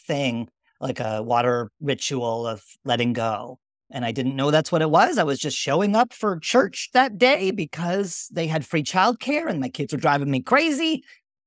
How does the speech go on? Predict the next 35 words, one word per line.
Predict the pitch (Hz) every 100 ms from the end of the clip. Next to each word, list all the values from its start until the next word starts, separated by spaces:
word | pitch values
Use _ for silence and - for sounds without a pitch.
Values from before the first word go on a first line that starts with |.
| _
And | 180 175
she | 196
was | 175 175
like, | 175
"Today | 185 185
we're | 202
doing | 226 240
a | 254
letting | 247 254
go | 233
ritual | 427 156 - 151 139
with | 147
the | 165
changing | 190 196 214
of | 214
the | 214
season." | 285 302 240
And | 170
I | 160
did | 160 175
it. | 190 156
And | 147
I | 147
don't | 180 180
know | 170 165 165
that | 151
I | 139
would | 139
have | 131 120
really | 127 156 147
been | 139 127
able | 127 127 131 127 123 120 - _ _ _ _ _ _ _
to | 156 - -
fully | 165 156 151 135 -
embrace | 123 110 110 107 101 - -